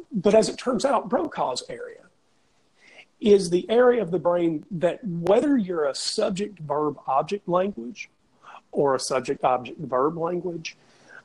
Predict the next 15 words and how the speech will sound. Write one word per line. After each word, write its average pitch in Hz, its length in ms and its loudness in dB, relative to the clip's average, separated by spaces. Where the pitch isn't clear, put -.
uh, 131 440 4
whatever 202 840 4
you 175 240 0
are, 175 320 4
Brokaw's 185 680 -2
area 156 460 0
plays 220 400 2
a 214 60 -2
part - 540 -6
in 131 180 -2
syntax, - 1000 -6
right? 135 220 6
How - 360 4
we 208 240 2
put - 520 0